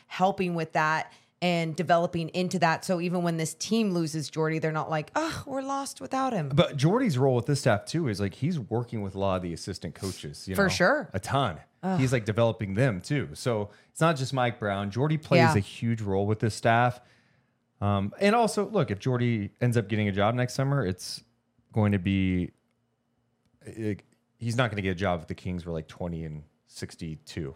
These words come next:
Speaker 2: right? Like, he's getting these looks because he's a good coach on a successful team.
Speaker 1: Yeah.
Speaker 2: And if the Kings are doing well, that's, if he gets a job, the Kings are doing well.
Speaker 1: Yeah.
Speaker 2: That's a good thing.
Speaker 1: Ugh, all good things there.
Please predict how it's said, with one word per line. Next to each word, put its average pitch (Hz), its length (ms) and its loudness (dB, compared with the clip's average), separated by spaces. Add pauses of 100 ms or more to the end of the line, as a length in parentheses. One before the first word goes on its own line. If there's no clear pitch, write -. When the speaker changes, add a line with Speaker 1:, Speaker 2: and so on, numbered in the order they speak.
(140)
Speaker 2:
right? 85 220 -2
Like, 85 160 -2 (220)
he's 98 400 -6 (640)
getting 127 320 2
these 101 220 0
looks 90 320 -2
because 90 760 -2
he's 90 360 -4 (120)
a 92 60 -10
good 92 240 -2
coach 104 540 -2 (260)
on 98 140 -6
a 92 60 -6
successful 95 520 -4
team. 92 400 -4
Speaker 1:
Yeah. 185 320 2
Speaker 2:
And 101 80 0
if 107 160 -2
the 120 100 -4
Kings 113 300 0
are 123 80 -2
doing 120 360 -2
well, 123 420 -2 (100)
that's, 117 260 -6 (220)
if 120 160 -4
he 139 80 2
gets 143 200 0
a 139 40 0
job, 135 300 0
the 156 60 -6
Kings 240 240 -6
are 143 60 -2
doing 95 240 -4
well. 78 160 -8
Speaker 1:
Yeah. 254 140 0
Speaker 2:
That's 131 160 0
a 160 40 -4
good 160 180 0
thing. 69 260 -4
Speaker 1:
Ugh, 269 220 4 (360)
all 269 200 4
good 165 260 -2
things 139 260 -6
there. 127 300 -4